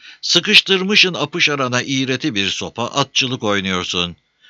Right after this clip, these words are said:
Öbür elinde de bir çakı, bindiğin sopayı yontuyorsun. Sopanın asıl süvarileri A P'liler dikiliyor o zaman karşına. "Madem beğenmiyorsun, niye biniyorsun bizim ata?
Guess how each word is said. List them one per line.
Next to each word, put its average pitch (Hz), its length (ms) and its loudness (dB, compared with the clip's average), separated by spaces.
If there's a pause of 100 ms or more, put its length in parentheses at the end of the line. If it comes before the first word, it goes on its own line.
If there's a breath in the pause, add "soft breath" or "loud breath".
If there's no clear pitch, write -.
(120)
Öbür 208 260 4
elinde 196 460 2
de 143 160 2
bir 151 180 2
çakı, 117 420 0
bindiğin 147 440 0
sopayı 139 480 -2
yontuyorsun. 98 920 -2 (440 loud breath)
Sopanın 208 480 2
asıl 165 340 -2
süvarileri 92 720 0
A 147 280 4
P'liler 156 540 2
dikiliyor 156 440 -2
o 131 80 0
zaman 104 300 0
karşına. 85 640 -2 (360 soft breath)
"Madem 95 460 0
beğenmiyorsun, 101 800 0
niye 135 300 2
biniyorsun 135 540 0
bizim 117 240 0
ata? 110 320 2